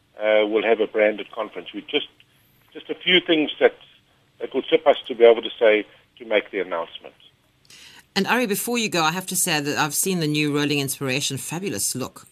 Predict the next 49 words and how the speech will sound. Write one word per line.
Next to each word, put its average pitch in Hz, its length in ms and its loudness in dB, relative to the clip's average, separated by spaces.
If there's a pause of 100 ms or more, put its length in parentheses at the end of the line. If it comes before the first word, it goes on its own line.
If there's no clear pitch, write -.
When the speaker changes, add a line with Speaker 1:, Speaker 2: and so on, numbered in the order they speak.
Speaker 2:
It's, - 260 -8
it's 131 160 -8
got 147 100 -4
a 139 60 -2
whole 185 200 0
new 156 140 2
look 131 220 -6
to - 120 -6
it. - 80 -10
It 127 120 -6
looks 147 200 -6
really 151 200 -2
great. - 420 -8
Speaker 1:
Yeah, 214 340 6 (100)
thanks. 196 280 0
I 139 80 4
think 202 220 -6
we 165 80 2
needed 175 320 2
a 165 60 2
new 143 180 4
look. 170 240 2
You 143 60 -6
know, 135 100 2
sometimes 160 540 2
you 143 80 -2
need 139 260 0
some 131 100 -14
change, 165 480 0 (280)
you 131 60 -20
need 143 200 -2
some 151 140 -2
innovation, 143 560 4
and 120 120 -6
we 120 80 -4
spoke 170 340 4
about 165 200 4
it 151 160 -2
on 135 80 -8
the 127 80 -4
phone, 151 320 2
and 113 80 -6
you 117 160 -10
asked 147 200 2
me 147 120 -6
what 143 220 -2
change, 160 380 -4 (320)
and 160 120 -18
I - 40 -16